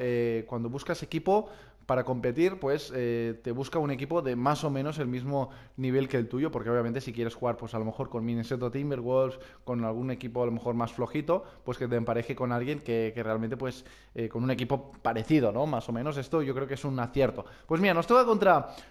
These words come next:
contra Washington Wizards. La verdad que es la primera vez, no, bueno, no es la primera vez, no os voy a engañar, pero es la primera vez que vamos a jugar contra este equipo. A ver, primero de todo vamos a poner los quintetos, que siempre hago una cosa con, con Warriors, y es...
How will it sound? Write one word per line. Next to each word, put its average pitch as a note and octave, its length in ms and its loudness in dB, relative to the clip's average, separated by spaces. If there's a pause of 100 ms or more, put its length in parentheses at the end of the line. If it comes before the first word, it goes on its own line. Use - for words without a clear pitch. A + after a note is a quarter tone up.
(120)
contra D#3 300 4
Washington F#3+ 580 4
Wizards. E3 400 0
La D#3+ 80 2
verdad D3 240 2
que A3 240 -2
es F#3 180 0
la F#3 200 4
primera D#3+ 260 2
vez, D#3+ 160 2
no, D3+ 160 0
bueno, A2+ 240 -4
no C#3+ 60 -4
es D#3+ 80 2
la E3 80 4
primera A#2 240 0
vez, G#2 120 -2
no C#3+ 60 -6
os D3 80 -4
voy D3+ 80 0
a C3+ 60 0
engañar, A2+ 320 -2 (200)
pero D#3 100 -2
es F#3+ 60 6
la - 0 -
primera F3+ 240 4
vez F#3 120 4
que F3 100 0
vamos E3 220 2
a D#3 40 -6
jugar D#3 280 2
contra E3+ 360 0
este C#3 220 -6
equipo. G#2+ 320 -8 (320)
A D#3 80 4
ver, D#3+ 140 6
primero A#3 200 4
de A#3+ 60 -6
todo F#3+ 220 6
vamos F3 260 2
a E3 80 -2
poner D#3+ 160 2
los D#3+ 200 -2
quintetos, C#3+ 500 -2
que B2+ 140 -6
siempre - 220 -2
hago E3+ 140 2
una D3 140 -2
cosa D3 240 -4
con, B2 400 -2
con A2+ 420 -4
Warriors, D3+ 500 2 (460)
y D#3+ 140 0
es... F3+ 280 0